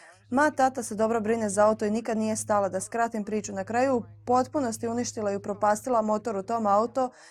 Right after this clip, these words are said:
jer je ponestalo ulje i nije stala da to provjeri. Morali su ga odvući i morali nazvat tatu. Ocu se naravno to nije sviđalo i došao je do fakulteta i ona je bila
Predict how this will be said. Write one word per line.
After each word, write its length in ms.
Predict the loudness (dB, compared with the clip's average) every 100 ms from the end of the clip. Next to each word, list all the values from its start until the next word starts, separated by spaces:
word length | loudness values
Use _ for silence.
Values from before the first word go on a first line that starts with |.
| -8
jer 140 | -2 -2
je 80 |
ponestalo 560 | 0 -2 -2 -2 0 2
ulje 260 | 2 0 -2
i 40 |
nije 180 | -6 -6
stala 260 | -6 -4
da 100 | -4
to 140 | -6 -4
provjeri. 500 | -2 0 0 -2 -2
Morali 360 | 2 4 4 0
su 160 | -2
ga 140 | 2 2
odvući 520 | 2 0 -2 -4 -4
i 20 |
morali 380 | 0 2 2 0
nazvat 320 | -4 -4 -4
tatu. 420 | -4 -4 -6 -16 _ _ _ _ _ _ _ _ _ _ _ 0
Ocu 380 | 2 2 0
se 140 | -6 -2
naravno 380 | 2 2 0 -4
to 140 | -4
nije 240 | -6 -6
sviđalo 560 | -6 -6 -6 -2 0 0
i 100 | -2
došao 460 | -4 -6 -4 -2 -2
je 60 |
do 280 | -2 -6 -6 _
fakulteta 720 | -6 -4 -4 0 0 0 -2
i 120 | -2
ona 160 | -2 -4
je 80 | -6
bila 340 | -4 -2 -4